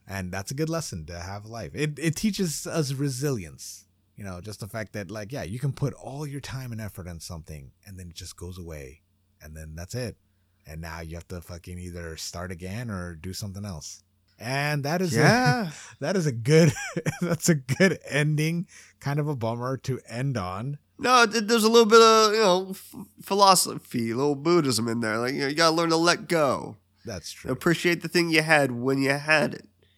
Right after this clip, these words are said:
Speaker 1: Yeah.
Speaker 2: And know that you can accomplish it again.
Speaker 1: Yeah.
Speaker 2: 'Cause you've done it before.
Speaker 1: Or just fucking go watch a movie. <laughs> Just, just go watch a movie. Fuck this.
Speaker 2: Yeah.
Speaker 1: <laughs> Fuck these games.
Speaker 2: Fuck it. Just go throw on the Super Mario movie. You're fine.
Speaker 1: Uh, wait.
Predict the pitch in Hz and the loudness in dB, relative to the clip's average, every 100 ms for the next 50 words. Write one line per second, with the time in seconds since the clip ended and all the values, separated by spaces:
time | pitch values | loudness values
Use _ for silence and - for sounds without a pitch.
0 | 73 82 78 65 - - 127 147 175 175 | -16 -12 -12 -14 -18 -4 0 6 8 8
1 | 160 160 135 170 214 170 175 175 180 175 | 6 4 4 -2 -2 0 2 2 0 -2
2 | 180 180 190 185 117 113 _ - 107 95 | 0 0 0 -2 -2 -6 _ -16 -10 -8
3 | 139 160 175 151 156 - 151 98 101 _ | -2 2 2 2 -2 0 0 0 -4 _
4 | 127 190 196 196 214 202 202 185 190 180 | -8 -8 -8 -8 -8 -6 -6 -4 -4 -4
5 | 143 107 98 71 73 _ 123 127 - 147 | -4 -6 -8 -10 -18 _ -8 -4 -2 -2
6 | 151 202 - 262 196 160 151 113 98 - | -2 -2 6 8 8 6 2 2 -2 -6
7 | 170 156 - 78 82 - 160 165 - - | -4 -4 -6 -10 -10 -10 -10 -10 -12 -2
8 | - 294 240 185 160 160 - 87 80 78 | 6 8 8 6 4 0 -2 -12 -10 -8
9 | 78 78 - _ - - - - - 202 | -8 -12 -16 _ -20 -20 -20 -12 0 0
10 | 151 127 143 180 180 185 190 185 - 220 | 2 0 2 2 4 6 6 6 2 2
11 | 196 202 208 175 160 120 117 135 - 196 | 2 6 6 6 4 2 2 -2 2 4
12 | 160 104 165 _ _ 120 123 123 117 113 | 4 2 -8 _ _ -4 0 2 2 0
13 | 107 98 95 135 123 87 | -2 -4 -4 -2 -2 -4